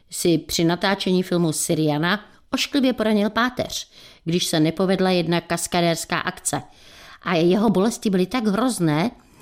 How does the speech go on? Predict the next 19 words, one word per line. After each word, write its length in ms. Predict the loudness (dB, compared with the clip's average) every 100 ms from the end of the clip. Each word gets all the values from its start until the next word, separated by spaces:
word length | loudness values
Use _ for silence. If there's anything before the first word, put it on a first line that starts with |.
| -20 -10
že 360 | -2 0 0 -2 -12 _ _ _
dokonce 680 | -4 -4 0 0 0 -2 -4 -2
uvažoval 640 | -2 0 0 0 0 0 -4
o 80 | -6
sebevraždě. 920 | -10 -8 -8 -8 -10 -10 -14 -14 -16 -20 -20 _ _ _ _ _ -2
V 80 |
rozhovoru 520 | 0 2 2 2 2 0
pro 160 | -2
časopis 600 | -2 -2 -2 -4 -2 -2
Rolling 360 | 0 0 0 0
Stone 420 | -2 0 2 2
řekl: 320 | 0 -4 -4 -6 _ -20 -20 -20 -20 -20 -10
„Byl 200 | 0 2
jsem 260 | 2 2 4
v 60 | 4
momentě, 460 | 4 4 2 0
kdy 160 | -2 -2
jsem 200 | 0 -2
přemýšlel, 720 | -2 -2 0 0 -2 0